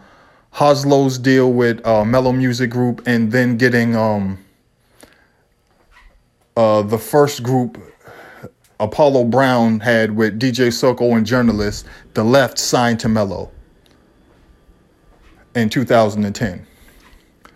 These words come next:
So between that time, I was, like, working with different artists, consulting, doing, um, A and R work that didn't get credited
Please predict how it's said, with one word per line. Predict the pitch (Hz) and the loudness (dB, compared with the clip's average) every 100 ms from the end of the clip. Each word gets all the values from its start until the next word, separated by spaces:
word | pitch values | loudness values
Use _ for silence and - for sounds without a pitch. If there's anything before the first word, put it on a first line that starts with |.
| _ _ _ _ _ _ _ - | _ _ _ _ _ _ _ -16
So | - 139 113 104 95 104 - - - - _ _ _ _ - | -2 2 2 2 -4 -8 -14 -20 -20 -20 _ _ _ _ -8
between | - - 202 185 | -6 -2 0 2
that | 185 147 | 0 0
time, | 170 151 143 147 | 0 0 0 0
I | 139 135 | 0 2
was, | 135 135 120 | 2 0 0
like, | 127 117 113 - - - - - | 2 2 0 -6 -20 -20 -10 2
working | 151 151 165 | 2 2 0
with | 151 135 | 0 2
different | 151 156 - | 0 0 0
artists, | 131 131 131 - | 2 2 0 -2
consulting, | 131 117 - 151 147 147 143 143 - 117 | -4 -2 0 0 2 0 0 -4 -6 -2
doing, | 147 143 131 131 - | 0 2 2 -2 -4
um, | 117 117 107 101 98 - - - - - - 135 | -2 0 0 -2 -6 -10 -20 -20 -20 -20 -6 2
A | 156 156 | 4 4
and | 147 | 2
R | 151 151 143 | 4 4 4
work | 120 120 113 - - _ - - - - - - | 2 0 0 -8 -20 _ -20 -18 -12 -12 -14 -12
that | 117 120 127 120 | -4 0 0 2
didn't | 156 151 131 | 0 2 -2
get | 135 - | -2 -2
credited | - 131 104 95 92 | 0 0 0 -6 -10